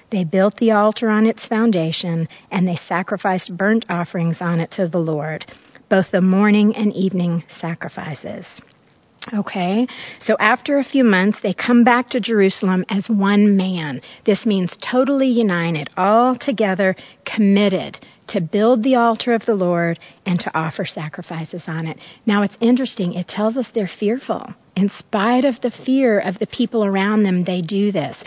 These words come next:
You know, the nations around them had always been hostile nations, and they were still hostile nations.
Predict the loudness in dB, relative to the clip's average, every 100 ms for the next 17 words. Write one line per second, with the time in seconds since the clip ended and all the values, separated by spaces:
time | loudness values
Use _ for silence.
0 | -18 -18 -2 2 4 4 2 2 2 2
1 | 2 2 2 0 0 2 2 2 2 0
2 | 0 2 2 2 2 2 2 0 -2 -2
3 | 2 2 0 2 2 2 0 -2 0 0
4 | -2 -4 -4 -2 -2 -2 -4 -6 -8 -6
5 | -6 -6 -6 -6 -12